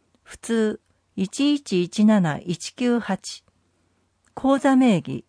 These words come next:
社会福祉法人、倉敷市社会福祉協議会、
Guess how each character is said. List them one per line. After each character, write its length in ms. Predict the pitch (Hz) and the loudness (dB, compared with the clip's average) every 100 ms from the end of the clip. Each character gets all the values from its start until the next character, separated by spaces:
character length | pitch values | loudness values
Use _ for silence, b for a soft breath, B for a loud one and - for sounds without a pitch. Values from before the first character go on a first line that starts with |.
| _ _ _ _ | _ _ _ _
社 200 | - 214 | -4 -2
会 260 | 226 277 285 | 0 0 0
福 180 | - 262 | -2 -6
祉 200 | - 247 | -4 0
法 240 | 240 196 | 2 2
人、 400 | - 139 127 160 _ - | -2 -6 -6 -10 _ -6
倉 240 | 226 269 | 0 0
敷 280 | 277 - 240 | -2 -6 -8
市 260 | - 147 - | -6 -8 -6
社 220 | - 196 | -6 -2
会 260 | 262 269 | 0 0
福 160 | 269 262 | -2 -6
祉 200 | 240 - | -6 -4
協 260 | 247 226 226 | 0 2 2
議 120 | 226 | -4
会、 380 | - 131 110 | -4 -6 -8